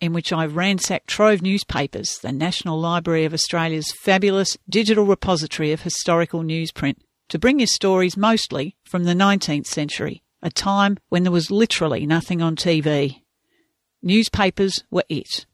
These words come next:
and there was plenty in them to get excited about. Well, for me to get excited about, anyway. Just listen to this. It's an advertisement from the Missing Friends, Messages, et cetera column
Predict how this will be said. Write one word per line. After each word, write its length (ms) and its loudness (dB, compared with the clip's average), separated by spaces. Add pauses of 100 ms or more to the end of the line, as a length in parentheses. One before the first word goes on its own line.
(140)
and 100 0
there 60 0
was 100 -2
plenty 300 0
in 240 0
them 120 2
to 60 -2
get 160 2
excited 500 -2
about. 300 -6 (500)
Well, 380 0
for 140 -4
me 180 4
to 80 0
get 160 0
excited 460 2
about, 340 2
anyway. 500 0 (2750)
Just 180 -4
listen 220 -4
to 80 -4
this. 340 -4 (420)
It's 160 -4
an 80 0
advertisement 680 -2
from 300 -2
the 280 -2
Missing 360 -2
Friends, 520 0
Messages, 480 0
et 120 -8
cetera 360 0
column 480 -2